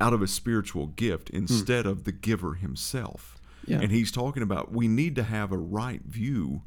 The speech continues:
Speaker 2: Hmm.
Speaker 1: of spiritual gifts. They're not what we seek.
Speaker 2: Mm-hmm.
Speaker 1: They're not what we should be focusing on. It's him.
Speaker 2: Hmm.
Speaker 1: And then when we get into Paul's writings to the church at Corinth, in Corinthians, you know, the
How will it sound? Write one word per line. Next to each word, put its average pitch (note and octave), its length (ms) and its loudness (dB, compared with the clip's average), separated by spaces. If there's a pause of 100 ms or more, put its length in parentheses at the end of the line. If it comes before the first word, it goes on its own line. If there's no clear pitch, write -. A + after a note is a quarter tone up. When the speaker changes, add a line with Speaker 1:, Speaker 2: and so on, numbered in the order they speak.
Speaker 2:
Hmm. G#2+ 180 -2 (140)
Speaker 1:
of F#2+ 140 -2
spiritual F#2+ 640 -2
gifts. G#2 600 -6 (340)
They're B2 300 2
not D3 280 0
what G#2 200 0
we F2 100 -4
seek. - 580 -6
Speaker 2:
Mm-hmm. A2 220 0 (200)
Speaker 1:
They're D3 240 2
not D3 220 -2
what G2 180 -2
we F#2+ 100 -2
should F2 220 -6
be - 100 -4
focusing C#3+ 560 -4
on. D2 220 -6 (240)
It's F#2+ 220 -4
him. D3 400 0 (300)
Speaker 2:
Hmm. B2+ 140 -2
Speaker 1:
And A2 120 4
then B2+ 180 2
when B2 140 2
we C3+ 100 0
get D3 160 0
into G2 180 0
Paul's G#2 360 -2
writings F#2+ 400 -2
to - 100 -10
the - 100 -8
church - 320 -4
at - 100 -14
Corinth, F#2 440 -4
in F2+ 140 -4
Corinthians, G2 600 -2 (260)
you F#2 140 -2
know, - 100 -4
the E2+ 240 0